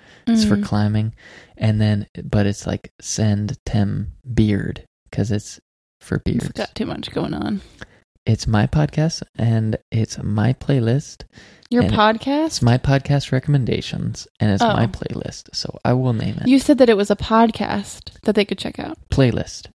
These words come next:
Speaker 2: Oh, okay, okay, okay.
Speaker 1: Send Tim Beard.
Speaker 2: <laughs>
Speaker 1: <laughs> I
Speaker 2: Well,
Speaker 1: love it.
Speaker 2: okay.
Speaker 1: I'm the only one that listens to it,
Speaker 2: So,
Speaker 1: so.
Speaker 2: if you guys have any feedback or any opinions or anything to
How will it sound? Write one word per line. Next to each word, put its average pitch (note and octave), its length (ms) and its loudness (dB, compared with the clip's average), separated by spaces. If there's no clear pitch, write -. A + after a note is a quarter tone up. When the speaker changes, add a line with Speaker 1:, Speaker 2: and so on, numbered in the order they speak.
Speaker 2:
Oh, G#3+ 800 6
okay, G3+ 200 -2
okay, G#3 180 -4
okay. G#3 220 -8
Speaker 1:
Send D3 420 4
Tim A2+ 240 2
Beard. G#2 420 -2
Speaker 2:
<laughs> - 0 -
Speaker 1:
<laughs> C4+ 60 4
I C3 60 6
Speaker 2:
Well, A#2+ 60 6
Speaker 1:
love A#2+ 200 6
it. - 300 0
Speaker 2:
okay. F#3 340 0
Speaker 1:
I'm B2 180 4
the B2+ 100 6
only B2+ 220 4
one A#2 160 2
that A#2 100 0
listens A2+ 380 -2
to - 160 -4
it, - 120 -2
Speaker 2:
So, A3+ 560 8
Speaker 1:
so. - 20 -2
Speaker 2:
if A3+ 200 4
you A3 460 8
guys G3+ 720 6
have G#3 380 6
any G3+ 220 2
feedback G#3+ 720 6
or G3+ 120 2
any G3+ 360 2
opinions G#3+ 640 4
or F#3+ 80 4
anything G3+ 460 4
to - 100 0